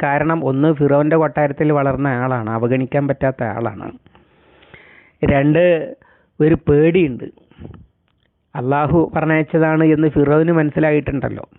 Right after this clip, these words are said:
അപ്പോൾ പറ്റ അങ്ങോട്ട്, ആ, മൂസാ നബി നേരത്തെ പേടിച്ചതുപോലെ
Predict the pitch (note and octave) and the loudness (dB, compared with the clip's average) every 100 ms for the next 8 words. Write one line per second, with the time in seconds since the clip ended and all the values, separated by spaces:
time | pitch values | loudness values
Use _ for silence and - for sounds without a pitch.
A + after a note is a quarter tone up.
0 | _ _ _ _ - C3 C#3 C3+ B2+ _ | _ _ _ _ -10 -6 -4 -4 -8 _
1 | _ _ - A3+ F#3+ D#3+ D#3+ C#3+ C#3+ C#3+ | _ _ -4 -2 -2 -4 -4 -4 -4 -2
2 | C#3+ C#3+ E3+ F3 E3+ E3+ D#3+ D#3 E3 - | -2 -2 0 0 2 2 2 0 -4 0
3 | D3 D3+ - E3+ D#3+ D#3 | 0 2 0 2 4 2